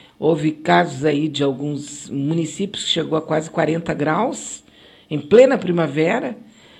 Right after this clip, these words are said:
Agora está quatorze graus lá em São Paulo e vai aos dezessete.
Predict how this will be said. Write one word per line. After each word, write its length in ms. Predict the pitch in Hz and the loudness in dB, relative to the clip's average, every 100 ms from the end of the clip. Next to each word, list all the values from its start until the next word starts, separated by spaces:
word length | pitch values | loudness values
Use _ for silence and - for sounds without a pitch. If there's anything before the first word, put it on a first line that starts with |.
| - | -14
Agora 400 | - 151 170 180 | -8 0 4 4
está 400 | 190 - - 175 | 2 0 2 2
quatorze 560 | 175 175 180 226 233 226 | 2 -4 2 2 2 0
graus 380 | 175 185 180 165 | 2 4 2 0
lá 80 | 156 | -4
em 60 | |
São 220 | 160 190 | -4 -8
Paulo 520 | 190 190 202 302 330 - - - - - - 185 | -2 2 2 0 -6 -16 -20 -20 -20 -20 -12 -4
e 380 | 233 254 277 | 0 2 0
vai 440 | 247 202 214 233 233 | 0 4 4 4 2
aos 320 | - 214 214 175 | 4 4 4 0
dezessete. 1160 | 220 240 233 233 - 143 135 - - - - | 0 2 0 0 0 0 0 -8 -10 -10 -12